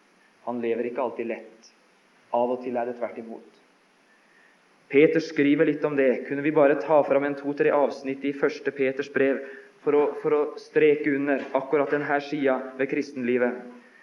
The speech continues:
Vi bare leser det, for det er for langt å kommentere for mye.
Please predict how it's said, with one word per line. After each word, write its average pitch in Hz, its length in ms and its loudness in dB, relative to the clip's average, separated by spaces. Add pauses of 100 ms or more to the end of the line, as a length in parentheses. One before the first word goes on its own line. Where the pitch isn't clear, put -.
(300)
Vi 139 80 -4
bare 147 240 6
leser 147 480 4
det, 151 80 -2
for 147 100 0
det 143 120 4
er 143 40 -2
for 143 140 2
langt 131 220 0
å 135 80 -4
kommentere 135 520 -2
for 139 80 -4
mye. 123 240 -2